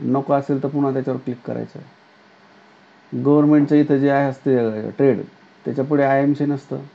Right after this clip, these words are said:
म्हणून याच्यावर click केलं आपण. अशा प्रकारे आपण तीन ना-, ह्या संस्था, संस्था वाईज निवड केलेली आहे.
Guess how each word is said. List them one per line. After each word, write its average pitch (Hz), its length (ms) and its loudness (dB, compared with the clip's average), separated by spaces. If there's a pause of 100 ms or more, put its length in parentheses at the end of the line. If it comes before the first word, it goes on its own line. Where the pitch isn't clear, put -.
म्हणून 135 280 -6 (720)
याच्यावर 127 260 -2
click 113 280 -6
केलं 98 140 -6
आपण. - 140 -14 (1400)
अशा 156 240 -2
प्रकारे 160 600 -2 (260)
आपण 151 260 0
तीन 160 240 2
ना-, 151 440 2 (100)
ह्या 135 240 2
संस्था, 135 560 0
संस्था 165 480 0
वाईज 160 220 4
निवड 135 240 4
केलेली 101 360 -4
आहे. 95 100 -14